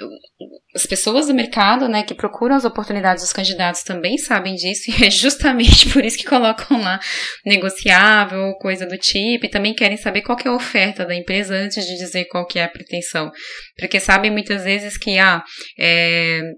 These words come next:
sei lá, em Minas Gerais ou, é, na Bahia, é, eu recebo seis mil, né, a, a faixa de remuneração aqui é seis mil,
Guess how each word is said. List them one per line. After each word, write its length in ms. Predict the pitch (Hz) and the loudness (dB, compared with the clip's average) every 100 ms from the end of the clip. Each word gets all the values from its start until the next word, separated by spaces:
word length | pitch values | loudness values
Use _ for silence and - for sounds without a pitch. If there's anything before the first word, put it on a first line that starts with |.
| _ _ | _ _
sei 120 | 190 | -4
lá, 180 | 175 165 | 0 0
em 120 | 170 | 0
Minas 300 | 185 208 208 | -2 0 0
Gerais 760 | 202 190 180 196 220 226 240 240 - - - _ - | 0 2 4 4 2 0 -2 -4 -8 -12 -20 _ -8
ou, 560 | 185 196 196 190 185 175 | -4 -2 -2 -4 -6 -4
é, 320 | 175 175 170 | -2 0 -2
na 100 | 175 | -2
Bahia, 580 | 175 185 185 190 233 247 240 240 233 226 | 0 2 2 0 2 2 4 4 2 0
é, 240 | 196 190 - | 0 0 -2
eu 120 | 196 | -4
recebo 1000 | 202 - - 202 208 208 214 208 196 - | -2 -4 -2 -2 -2 -4 -4 -4 -8 -10
seis 380 | 202 - 202 220 208 | -10 -2 -2 -2 -4
mil, 460 | 202 196 208 254 277 - - - | -2 -2 0 -2 -6 -18 -20 -2
né, 220 | 185 190 | 4 6
a, 260 | 175 151 175 | 6 4 0
a 20 | |
faixa 340 | - 190 - | 0 0 0
de 60 | 190 | -2
remuneração 680 | 202 196 190 190 190 190 185 | -2 -2 -2 -2 -4 -4 -6
aqui 220 | - 190 | -6 -6
é 40 | |
seis 360 | 185 190 190 190 | -4 -2 -2 -4
mil, 320 | 190 208 | -2 -2